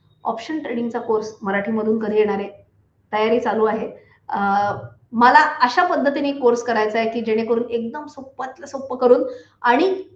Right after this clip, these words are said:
जो कोणी हा कोर्स करतोय त्याला हे माहिती असावं की कुठली रिस्की स्ट्रॅटेजी आहे, कुठे रिस्क कमी आहे, तुलनेने प्रॉफिट पण कमी असेल. ह्याच्या मी वेगळ्या वेगळ्या गोष्टी चेक करतोय, भरपूर अभ्यास चालू आहे त्याचा.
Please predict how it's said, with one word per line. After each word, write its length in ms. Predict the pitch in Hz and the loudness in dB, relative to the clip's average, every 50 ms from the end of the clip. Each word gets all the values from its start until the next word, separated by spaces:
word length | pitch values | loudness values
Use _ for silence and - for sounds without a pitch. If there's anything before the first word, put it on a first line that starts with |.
| - _ _ _ _ _ - - 220 220 | -20 _ _ _ _ _ -8 -6 -2 2
जो 180 | 294 381 381 | 2 2 4
कोणी 160 | 392 392 392 403 | 4 2 2 4
हा 100 | 392 370 | 2 2
कोर्स 280 | 370 330 294 302 302 | 0 -2 -2 -4 -2
करतोय 320 | - 269 233 220 220 180 160 | -2 -2 0 0 0 0 0
त्याला 260 | - - 262 262 311 | 0 0 2 2 4
हे 120 | 320 339 | 2 2
माहिती 400 | 339 302 302 247 233 233 - 311 | 2 2 2 2 2 0 0 -2
असावं 360 | 302 302 302 311 285 294 294 | -2 -2 -2 -2 -2 -2 -2
की 80 | - 339 | -4 -6
कुठली 420 | - - 294 - - - 311 320 | -8 -6 -6 -6 -4 -4 -4 -4
रिस्की 300 | 302 285 285 - - 311 | -4 -6 -8 -6 -6 -6
स्ट्रॅटेजी 420 | - - 285 254 220 233 226 233 233 | -4 0 0 0 2 2 2 2 2
आहे, 460 | 226 214 202 202 202 - - - _ _ _ _ - | 0 0 -2 -4 -6 -10 -12 -18 _ _ _ _ -2
कुठे 320 | 294 - 320 359 349 311 | -2 0 0 0 0 -2
रिस्क 280 | 311 - - - - 294 | -4 -6 -6 -2 -2 0
कमी 160 | 285 294 302 | 0 0 -2
आहे, 140 | 302 294 - | -2 -4 -4
तुलनेने 320 | 302 269 262 254 254 254 | -4 -4 -2 0 0 0
प्रॉफिट 320 | 254 240 208 220 220 214 | 0 0 0 0 -2 -2
पण 160 | - 226 220 214 | -2 -2 -2 -2
कमी 180 | 214 202 196 | -2 -4 -4
असेल. 280 | 190 190 190 208 214 214 - _ _ - | -6 -6 -8 -10 -12 -14 -16 _ _ -2
ह्याच्या 200 | 240 240 311 311 | -2 0 0 0
मी 100 | 320 339 | 0 0
वेगळ्या 300 | 277 254 233 240 277 285 | 0 0 0 2 0 0
वेगळ्या 180 | 294 302 302 | 0 -2 -2
गोष्टी 600 | 285 262 247 226 - - 277 277 277 - - - _ _ - | -2 -2 -2 -2 -2 -4 -6 -8 -8 -8 -12 -20 _ _ -4
चेक 220 | - 269 269 269 262 | -2 -2 -2 0 0
करतोय, 340 | 240 226 - 233 233 233 233 | 0 0 2 2 0 0 0
भरपूर 400 | 233 208 208 240 233 233 330 320 | -2 -4 -2 -2 -2 0 2 2
अभ्यास 320 | 294 240 247 254 262 254 - | 2 2 2 -2 -2 -2 0
चालू 180 | 240 233 220 | 2 2 2
आहे 80 | 220 220 | 2 2
त्याचा. 240 | 220 202 - 202 | 0 -4 -4 -6